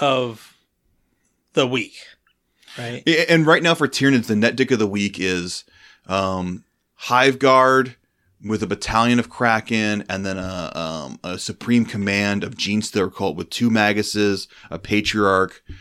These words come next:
Speaker 2: and the Pure Strain Gene Stealers. Like, that's sort of, like, in every Tyranid list right now, you're seeing that, like, theme out there. It's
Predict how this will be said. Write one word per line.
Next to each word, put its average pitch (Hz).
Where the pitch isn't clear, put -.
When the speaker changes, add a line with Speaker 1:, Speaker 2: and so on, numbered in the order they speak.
Speaker 2:
and 95
the 80
Pure 117
Strain 101
Gene 87
Stealers. -
Like, 101
that's 117
sort 135
of, 123
like, 117
in 127
every 123
Tyranid 117
list 123
right 127
now, 127
you're 101
seeing 107
that, 101
like, 98
theme 110
out 104
there. 73
It's -